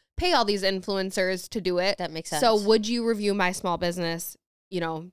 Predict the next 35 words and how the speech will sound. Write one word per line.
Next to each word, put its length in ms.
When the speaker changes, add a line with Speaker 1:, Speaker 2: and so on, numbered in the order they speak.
Speaker 1:
just 280
because 240
you 80
do 120
that 180
sometimes 640
and 100
whatever?" 360
Speaker 2:
For 120
sure. 340
Speaker 1:
They 140
build 280
kind 200
of 100
a 80
little 220
relationship. 640
They 80
talk 320
back 160
and 120
forth. 220
They 80
talk 300
on 180
the 80
phone. 320
She 180
says, 440
yes, 360
she's 200
gonna 220
do 260
it. 260
And 560